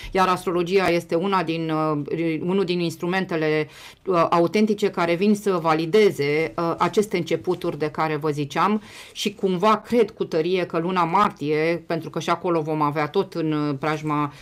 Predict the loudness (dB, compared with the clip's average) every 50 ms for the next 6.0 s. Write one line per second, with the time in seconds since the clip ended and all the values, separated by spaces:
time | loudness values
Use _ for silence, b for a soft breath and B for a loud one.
0 | B B B -4 -2 0 0 0 0 0 0 0 0 -2 0 0 -2 -2 -2 -4
1 | -2 -2 -2 0 2 0 2 2 0 0 0 0 0 0 0 0 -2 -4 -2 0
2 | 0 2 2 2 0 0 -2 -2 -2 -2 -2 -2 0 0 0 0 0 0 0 -2
3 | -2 -2 -2 -4 -2 -4 -8 -6 -6 -6 -4 -4 -4 -2 -2 -4 -4 -2 -4 -4
4 | -2 0 -2 -2 -2 -2 -2 0 0 -2 -2 -2 -4 -4 -6 -8 -8 -6 -6 -4
5 | -2 -2 -2 -2 -2 -4 -6 -4 -4 -2 -2 -2 -2 -2 -4 -4 -2 -4 -4